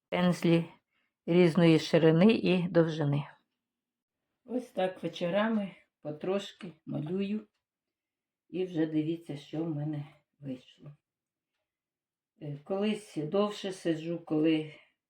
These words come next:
менше, як коли по часу виходить і по бажанню.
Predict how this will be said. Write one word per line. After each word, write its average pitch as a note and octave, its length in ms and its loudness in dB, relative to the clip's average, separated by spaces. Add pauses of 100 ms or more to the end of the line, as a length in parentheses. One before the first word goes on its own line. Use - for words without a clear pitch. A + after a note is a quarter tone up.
(420)
менше, E3 760 -6 (340)
як D#3+ 280 -4
коли D3+ 380 -2 (1000)
по D#3+ 140 -4
часу G3 460 2
виходить E3+ 640 -2
і D3+ 400 -2 (100)
по C#3+ 380 -8 (2250)
бажанню. D3+ 580 -4